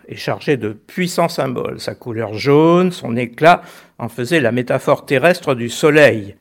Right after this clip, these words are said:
et par là, celle de la lumière et celle de la vie. Or, qui dit métal, dit technique, c'est-à-dire mine, extraction, minerai, opération chimique, raffinage.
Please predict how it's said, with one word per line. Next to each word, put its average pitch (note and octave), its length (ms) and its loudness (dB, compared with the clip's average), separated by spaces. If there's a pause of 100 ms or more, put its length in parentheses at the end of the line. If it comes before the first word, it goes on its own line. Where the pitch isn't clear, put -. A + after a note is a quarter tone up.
(140)
et - 60 -12
par A2+ 200 0
là, C#3 380 0 (480)
celle C#3 280 0
de A2 80 -4
la G#2 180 -4
lumière D3 600 -6 (160)
et B2+ 80 -10
celle D3 240 -4
de C3 80 -2
la A#2+ 140 -2
vie. G#2 260 -10 (680)
Or, E3 500 4 (320)
qui F3+ 140 -8
dit D3+ 180 -4
métal, F#3 760 2
dit B2+ 180 -12
technique, B2+ 680 -6 (300)
c'est-à-dire A#2+ 440 -4
mine, D3 540 -2
extraction, C#3 880 -2
minerai, C3 760 0 (380)
opération C3+ 560 0
chimique, C3+ 600 -6
raffinage. A2 760 -6